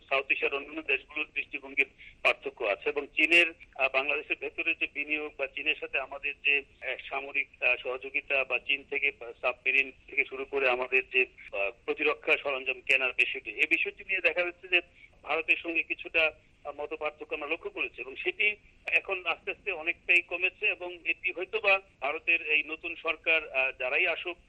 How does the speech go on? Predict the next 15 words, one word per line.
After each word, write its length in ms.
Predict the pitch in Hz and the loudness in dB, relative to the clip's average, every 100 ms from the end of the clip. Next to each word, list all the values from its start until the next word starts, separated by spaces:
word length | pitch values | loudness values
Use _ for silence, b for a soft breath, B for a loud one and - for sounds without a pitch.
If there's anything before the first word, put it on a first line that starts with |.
| - | -4
যেই 160 | 139 | -2
দলই 280 | 135 127 165 | -2 -2 -2
ক্ষমতায় 420 | 175 160 160 156 | -2 -8 -6 -6
আসুক 180 | 143 160 | -8 -8
বা 80 | 151 | -2
যে 180 | - - - - | 2 2 2 -10
জোটই 240 | 127 180 | -4 2
আসুক 240 | 170 - - 156 | 2 2 -6 -4
না 60 | |
কেন, 260 | 156 151 143 - B B - | -4 -4 -10 -14 B B 2
এগুলো 320 | 165 180 185 | 2 4 2
নিয়ে 160 | 185 180 | 6 6
হয়তোবা 480 | 165 185 175 170 160 | 4 0 4 4 4
দু 100 | 151 | -2
দেশ 180 | 147 151 | 0 0